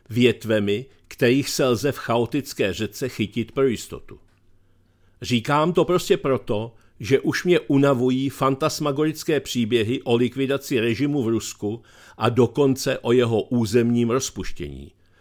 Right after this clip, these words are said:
Případný pád Putinovy vlády by nevedl a ani nemůže vést ke smířlivému, k západu přiléhajícímu režimu, protože v Rusku neexistují instituce reálné moci, které by byly takto disponovány.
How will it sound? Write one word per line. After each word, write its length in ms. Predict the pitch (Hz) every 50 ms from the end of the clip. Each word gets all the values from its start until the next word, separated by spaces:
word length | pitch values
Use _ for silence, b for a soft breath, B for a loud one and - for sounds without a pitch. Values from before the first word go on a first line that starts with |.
| b b b b
Případný 600 | - - 135 127 123 - 143 135 127 127 143 143 135
pád 260 | - - 160 151 127
Putinovy 600 | - - - 127 - - 131 131 131 135 131 107
vlády 380 | 101 110 110 107 110 113 131
by 140 | 120 127 120
nevedl 600 | 104 107 110 104 107 107 101 95 101 104 120 - -
a 80 | - 120
ani 340 | - - 127 123 123 120
nemůže 560 | 113 113 127 160 190 185 147 120 104 120 101 87
vést 380 | 82 110 110 117 117 - -
ke 140 | - - 117
smířlivému, 1000 | - - - 123 123 123 123 143 123 113 104 107 110 107 104 104 107 107 123 135 b b b b b
k 80 | - 98
západu 600 | 85 113 120 110 123 120 - 151 143 143 151 147
přiléhajícímu 1080 | - - - 123 123 127 131 127 120 127 127 131 127 127 123 - - 139 135 127 98
režimu, 540 | 95 104 92 - 107 98 98 104 110 113 b b b b b b b b b
protože 380 | - 113 110 - 143 120 131 120
v 80 | 101
Rusku 400 | 120 131 131 - - - - 120
neexistují 880 | 107 107 123 - - - 139 113 110 139 143 - - - 175 165 156 151
instituce 800 | 147 - 131 135 131 131 - - 156 143 160 156 - - 170 151
reálné 400 | 151 151 151 160 170 165 147 120
moci, 460 | 110 113 113 - - - 120 131 131 B B B B B
které 360 | - - 143 131 127 131 135
by 160 | 123 123 113
byly 300 | 101 95 120 120 127 139
takto 440 | 127 - - 110 - - - - 117
disponovány. 840 | 110 131 131 - - - 101 87 82 80 76 71 67 65 65 65